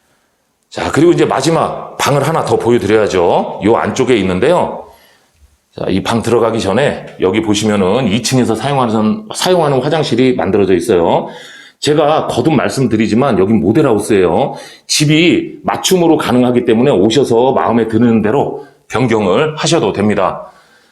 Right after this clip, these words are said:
자, 이쪽 방은 좀 작네요. 그냥 아이들 놀이방 정도 아니면은 뭐 서재 정도 요렇게 쓰시면 좋을 것 같은데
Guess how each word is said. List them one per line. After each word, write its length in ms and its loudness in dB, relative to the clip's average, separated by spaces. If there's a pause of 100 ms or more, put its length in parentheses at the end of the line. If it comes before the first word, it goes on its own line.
(180)
자, 120 -4
이쪽 280 0
방은 520 0
좀 160 0
작네요. 840 0 (260)
그냥 360 -2
아이들 300 0
놀이방 420 0
정도 360 2
아니면은 420 0
뭐 100 0
서재 300 0
정도 300 2
요렇게 260 2
쓰시면 360 -2
좋을 160 0
것 80 0
같은데 440 0